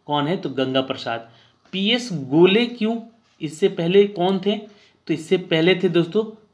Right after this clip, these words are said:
प्रेम सिंह तमांग, ठीक है। अब जो है यहाँ पे बने हैं पीएस गोले, प्रेम सिंह, जी हाँ, पी, प्रेम, S for सिंह और गोले लिख दिया गया यहाँ पे, तमांग है ये,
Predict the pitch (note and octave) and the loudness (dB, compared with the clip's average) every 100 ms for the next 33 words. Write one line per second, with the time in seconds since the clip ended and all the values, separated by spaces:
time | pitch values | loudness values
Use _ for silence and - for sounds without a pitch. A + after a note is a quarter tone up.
0 | - D#3+ E3 E3 F3+ F3 D3 C3+ B2+ A#2 | -2 0 0 0 -2 0 0 2 0 -2
1 | A#2 - _ _ - C#3+ A3 A3+ - _ | -10 -20 _ _ -12 -6 -6 -6 -18 _
2 | _ _ F#3 G#3+ F#3 F#3 E3+ D3+ F#3+ F3 | _ _ 2 4 4 0 0 0 -2 -2
3 | D3 D3 E3 D3+ C3+ C#3 C3 F3+ G3 - | -2 -2 -2 -4 -2 -2 -4 -6 -8 -16
4 | C#3+ C#3 F#3 A3 - D#3+ C3+ C3 B2 A#2+ | -8 0 2 0 -8 -12 -2 0 0 -4
5 | A2+ - _ _ _ _ C#3+ D#3 E3 D#3 | -8 -18 _ _ _ _ -6 -2 -2 -2
6 | F#3 A#3+ - - _ _ _ _ _ _ | -4 -4 -8 -18 _ _ _ _ _ _
7 | _ D3+ E3+ - - - _ _ _ _ | _ 0 0 0 -6 -20 _ _ _ _
8 | E3+ F#3+ A#3 A#3+ - - D#3+ F3+ G3+ G3+ | 0 0 0 -6 -14 -2 2 2 0 -4
9 | - _ - E3+ E3+ E3+ D#3+ - F#3+ A#3+ | -12 _ -4 -4 -4 -8 -8 -6 -6 -6
10 | - - _ E3 D#3 C3+ E3+ G3+ G3 D#3+ | -10 -20 _ -8 -6 -2 4 4 4 0
11 | D#3 D#3+ D#3 D#3 D3+ C#3 C3+ G3+ G#3 - | 0 -2 0 -2 -2 -4 -6 -10 -12 -20
12 | _ _ D3 D#3 F#3+ F#3+ E3+ D#3 F3 G#3+ | _ _ -4 0 2 2 0 0 -2 -8